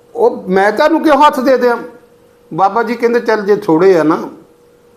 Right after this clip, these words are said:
ਤੇ ਪੂਰੀ ਬਾਂਹ ਦੇ ਦੇ, ਤੈਨੂੰ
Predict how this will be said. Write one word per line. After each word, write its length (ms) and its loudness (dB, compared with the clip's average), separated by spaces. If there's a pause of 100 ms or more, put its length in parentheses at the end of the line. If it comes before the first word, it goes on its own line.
(1040)
ਤੇ 420 0
ਪੂਰੀ 260 0
ਬਾਂਹ 340 0
ਦੇ 140 0
ਦੇ, 180 2
ਤੈਨੂੰ 460 -2